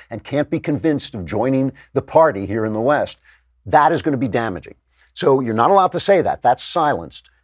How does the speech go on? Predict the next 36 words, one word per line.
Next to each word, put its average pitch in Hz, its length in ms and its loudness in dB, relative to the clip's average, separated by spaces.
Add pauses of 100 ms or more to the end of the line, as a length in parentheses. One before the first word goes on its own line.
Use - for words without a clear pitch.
So - 120 -4
what, 143 240 -4
who 233 380 -2
then 196 200 2
says 240 360 -2
it? - 160 -12
Who 214 260 -6
then 190 180 -2
says 123 300 0
it? - 120 -8 (180)
The 123 100 -4
far 147 560 0
right 110 320 0
in 104 140 -8
Europe, 98 360 -2 (460)
who 127 160 2
are 98 180 4
actual 113 460 0
white 101 200 0
supremacists 117 640 -6
and 92 100 -12
actual 123 380 -2
racists, 123 440 0
many 98 220 -4
of 87 120 -6
them, 98 140 -8 (580)
who 156 160 2
then 147 180 0
stand 127 400 -2
up 104 140 2
and 110 100 -8
say 208 160 -2
that. 143 220 0
And 117 100 -8
so - 140 -4
now 180 480 -2